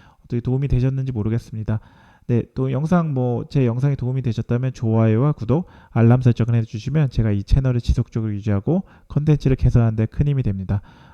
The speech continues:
아울러 뭐 영상 잘 보고 계시다면 늘 감사의 말씀 한번 마-, 남겨주시면 감사하겠습니다. 어, 그리고 모르시는 사항 있으면 언제든지 댓글로 남겨주시면 제가 성심성의껏 답변 드리도록 하겠습니다.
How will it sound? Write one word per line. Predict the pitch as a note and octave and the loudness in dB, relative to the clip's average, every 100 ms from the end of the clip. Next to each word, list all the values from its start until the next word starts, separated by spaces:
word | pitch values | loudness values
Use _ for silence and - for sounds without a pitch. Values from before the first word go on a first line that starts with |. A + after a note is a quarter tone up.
| - | -2
아울러 | A#2 A#2+ A#2 | 2 2 2
뭐 | A2+ G#2 | 0 -2
영상 | A2 B2 | 0 0
잘 | A#2+ | 0
보고 | A2 G#2+ | -2 -2
계시다면 | G#2 - G#2+ C#3+ F3+ | -4 -4 -4 -2 -4
늘 | A#2 G#2 | -4 -6
감사의 | - A2 A#2 | -4 -2 -2
말씀 | G#2+ G#2 - A#2 | -2 -6 -6 -6
한번 | A2+ B2 C#3 | -4 -4 -6
마-, | G#2+ - | -8 -8
남겨주시면 | - G#2+ A2+ A2 G2+ B2 C#3+ | -6 -4 -4 -4 -6 -4 -4
감사하겠습니다. | A#2+ G#2+ A2+ A2 - G#2 G2+ G#2 - - - - - | -4 0 0 0 -4 -8 -6 -6 -8 -20 -20 -20 -12
어, | - A#2 | -4 -2
그리고 | G#2+ F3 | 0 0
모르시는 | D3+ C#3 G3 G3+ | 2 2 2 2
사항 | G3+ E3 | 4 4
있으면 | - B2+ B2 | 2 2 0
언제든지 | A2+ A#2 C3 A2+ A#2 | 0 0 0 -2 -4
댓글로 | G#2+ A2 B2 A#2 | -2 -2 0 -2
남겨주시면 | G#2 G2+ G2+ G#2+ G#2+ | -2 -2 -4 -4 -6
제가 | - G#2 G2+ | -4 -2 -2
성심성의껏 | A#2+ C#3 C#3 C3 A#2+ A2 | -2 0 2 2 0 -2
답변 | G#2 - A2 | -2 -2 -2
드리도록 | - A2 G#2 G#2 G#2 G#2 G#2+ | -2 -2 0 -2 -2 -2 -2
하겠습니다. | A#2+ C3 - G#2 F#2+ | -2 -4 -6 -8 -8